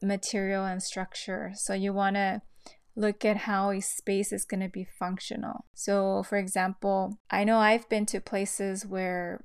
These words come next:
you know how doors, you can open it towards you or open it away from you. And I've been to places where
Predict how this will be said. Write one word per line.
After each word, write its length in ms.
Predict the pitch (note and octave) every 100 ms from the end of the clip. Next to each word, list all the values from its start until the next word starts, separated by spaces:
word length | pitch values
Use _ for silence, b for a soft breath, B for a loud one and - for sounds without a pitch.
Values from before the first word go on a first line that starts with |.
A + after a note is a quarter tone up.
| -
you 140 | G#3
know 80 | G#3+
how 380 | A3+ A#3 G#3+ G3
doors, 760 | - - F#3 G3 A3+ B3 - b b b b -
you 120 | G3
can 200 | G3+ A#3
open 340 | G#3 G#3 A3+ A3
it 280 | A3 G#3 -
towards 440 | - G#3 F#3 F#3
you 400 | F#3 G3+ C4 F4+ -
or 180 | G3 F#3+
open 240 | F#3 G#3
it 180 | G3+ F#3+
away 340 | F#3+ F3 F#3+
from 280 | G#3+ - G3
you. 300 | F#3 F#3+ - - - - - - -
And 360 | - F#3+ G3 F#3
I've 240 | G3 G3+
been 180 | - A#3+
to 160 | A#3+ A3+
places 640 | - G#3+ G#3 - A#3+ A#3+
where 500 | A3 G#3 G3 F#3+ -